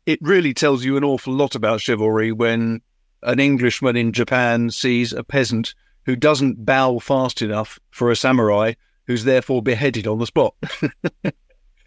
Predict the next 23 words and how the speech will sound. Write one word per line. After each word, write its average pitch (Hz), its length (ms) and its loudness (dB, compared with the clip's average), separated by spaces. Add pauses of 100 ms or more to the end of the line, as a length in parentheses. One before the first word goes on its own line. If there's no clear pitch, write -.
(140)
And 147 240 2
that 139 200 2
was 127 160 0
pretty 120 480 -2
much 117 340 -4
as 113 280 -2 (160)
simplistic 127 760 -2
as 123 240 0
the 120 100 -6
chil-, 117 340 -2 (120)
chivalric 120 640 2
ideal 123 440 2
was. 143 340 0 (380)
If 131 160 -4
you 135 160 0
weren't 135 320 2
one 120 160 0
of 113 80 0
the 117 80 -2
chivalry, 123 720 0 (180)
uh, 127 320 0
then 131 360 0 (1040)
you 131 180 0